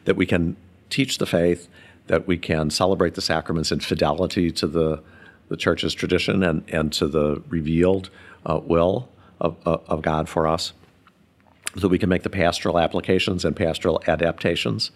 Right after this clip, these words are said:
we, we might say, where those are, are not only necessary but good, and where they can bear fruit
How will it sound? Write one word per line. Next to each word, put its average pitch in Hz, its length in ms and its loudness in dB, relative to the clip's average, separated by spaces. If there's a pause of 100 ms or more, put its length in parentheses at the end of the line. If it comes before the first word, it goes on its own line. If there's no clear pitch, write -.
(380)
we, - 80 2 (100)
we 95 80 0
might 80 240 0
say, 98 140 2
where 87 140 2
those 85 600 0
are, - 180 -10
are 85 100 2
not 87 180 2
only 85 160 0
necessary 85 460 0
but 87 180 -2
good, - 320 0 (600)
and 92 120 0
where 85 120 2
they 80 140 2
can 80 260 -2
bear 78 260 0
fruit 90 380 0